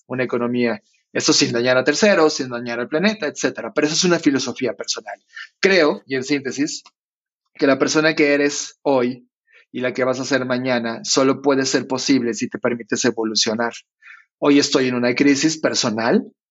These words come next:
con tanta data de por medio, en donde me doy cuenta que a mi edad de cuarenta y dos años, donde hago una línea y un corte de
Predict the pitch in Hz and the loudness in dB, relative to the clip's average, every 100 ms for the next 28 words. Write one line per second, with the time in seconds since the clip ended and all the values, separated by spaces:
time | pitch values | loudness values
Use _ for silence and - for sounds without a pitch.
0 | _ - 131 139 135 160 160 160 165 151 | _ -4 -2 0 0 2 0 2 2 2
1 | 143 151 139 135 123 123 123 127 165 208 | 2 0 0 -4 -6 -4 -4 -4 -4 -8
2 | _ - - _ - 135 135 135 135 139 | _ -20 -20 _ -6 -2 0 2 4 4
3 | 139 139 135 139 135 127 120 123 120 120 | 4 0 2 2 2 2 0 -2 -2 0
4 | 120 120 127 127 127 139 139 127 123 123 | 0 -2 0 0 2 2 2 0 0 0
5 | 135 135 143 135 147 135 123 123 127 135 | 0 0 -2 0 -2 -2 0 0 0 -2
6 | 135 135 131 135 139 139 131 127 143 131 | -4 -4 -4 -2 0 0 0 0 -2 2
7 | 156 151 147 143 131 113 | 2 2 2 0 0 -6